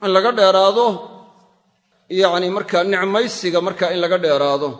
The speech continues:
Nafta markaa waxaa raaxada iyo nicmada in loo sii daayo. "Laa tastarsil fi tanacumi waalrafaahiya." Yacni nafta ha ku sii daynin,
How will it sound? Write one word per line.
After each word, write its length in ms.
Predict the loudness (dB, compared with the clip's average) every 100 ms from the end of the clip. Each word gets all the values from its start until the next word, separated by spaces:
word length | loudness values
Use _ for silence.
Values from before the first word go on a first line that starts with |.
| -16 -10
Nafta 300 | -10 -6 -6
markaa 240 | -4 -4
waxaa 220 | -2 -2
raaxada 420 | -2 -4 -2 -4 -4
iyo 160 | -4
nicmada 360 | -4 -4 -4 -4
in 140 | -4 -6
loo 100 | -8
sii 180 | -10
daayo. 380 | -6 -4 -4 -8 -12 -20 -20 _ _ _ _ _ _ _ _ _ _ _ -4
"Laa 280 | 2 2
tastarsil 680 | 2 -2 -2 -4 -4 -6 -6
fi 200 | -6 -10
tanacumi 580 | -8 -4 -2 -2 -4 -2
waalrafaahiya." 720 | -2 -2 -4 -4 -6 -8 -12 -18 -20 _ _ _ _ _ _ _ _ _ _ _ _ _ _ _
Yacni 180 | -8 -4
nafta 280 | -4 0 0
ha 60 |
ku 120 | 0 -6
sii 220 | -8 -2
daynin, 440 | 0 0 0 -2